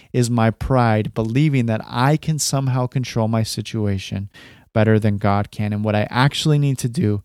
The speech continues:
is come back to the one who's actually in control, God." And how do we know he's in control? Because even when he was hanging on a cross,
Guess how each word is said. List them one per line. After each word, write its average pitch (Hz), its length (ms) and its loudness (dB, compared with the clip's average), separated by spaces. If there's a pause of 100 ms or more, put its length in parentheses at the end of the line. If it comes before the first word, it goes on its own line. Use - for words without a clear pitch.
(300)
is 117 120 -4
come 107 360 -2
back 113 260 2
to - 140 -4
the 120 100 0
one 110 260 2
who's 104 260 -2 (240)
actually 123 720 0
in 113 280 2
control, - 600 -4 (680)
God." 120 440 0 (260)
And 110 140 0
how 117 120 0
do 131 100 2
we 143 100 2
know 135 260 2
he's 147 240 0
in 160 120 0
control? 165 500 -4 (240)
Because 131 260 -2
even 151 300 2
when 147 100 2
he 139 80 2
was 127 140 2
hanging 147 460 0
on 139 280 0
a 127 80 2
cross, 123 720 -2